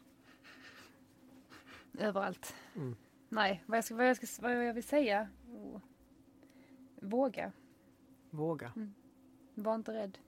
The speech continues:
Speaker 2: Just det.
Speaker 1: Gör det som gör dig glad.
Speaker 2: Mm.
Speaker 1: Du har liksom ett så kort liv.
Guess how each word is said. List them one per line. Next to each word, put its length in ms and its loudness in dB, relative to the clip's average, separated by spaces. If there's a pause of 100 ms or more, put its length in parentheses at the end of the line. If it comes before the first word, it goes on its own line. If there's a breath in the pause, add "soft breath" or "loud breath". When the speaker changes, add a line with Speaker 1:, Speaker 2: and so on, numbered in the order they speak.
(180)
Speaker 2:
Just 200 -4
det. 80 0
Speaker 1:
Gör 160 8
det 140 2
som 220 -2
gör 140 2
dig 120 0
glad. 320 0 (420)
Speaker 2:
Mm. 180 -4 (340)
Speaker 1:
Du 100 0
har 160 10
liksom 360 2 (120)
ett 180 -2
så 120 0
kort 400 -6
liv. 340 2